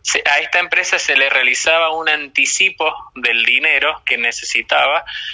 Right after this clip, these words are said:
o que iba a imple-, eh, que cobraba la empresa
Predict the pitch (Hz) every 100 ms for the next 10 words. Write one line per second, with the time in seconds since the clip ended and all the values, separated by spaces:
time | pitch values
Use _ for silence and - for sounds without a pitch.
0 | - 117 - 117 135 135 123 120 113 117
1 | 117 113 117 120 120 117 110 110 107 110
2 | 107 107 - _ _ _ _ - - -
3 | 127 123 120 147 147 131 127 - - _
4 | _ - 123